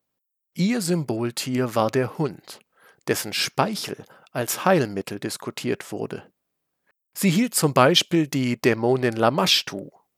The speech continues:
Nummer einhundertfünfundzwanzig, in Schach, die für den Kindstod,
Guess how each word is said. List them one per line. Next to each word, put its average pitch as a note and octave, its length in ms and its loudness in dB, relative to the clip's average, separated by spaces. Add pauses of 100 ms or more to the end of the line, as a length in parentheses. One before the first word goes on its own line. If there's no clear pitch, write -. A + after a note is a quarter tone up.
(260)
Nummer G#2 340 -4
einhundertfünfundzwanzig, A2 1300 -4 (440)
in D3 160 0
Schach, - 420 4 (400)
die D3+ 80 2
für - 120 -2
den B2 180 0
Kindstod, E3 840 -2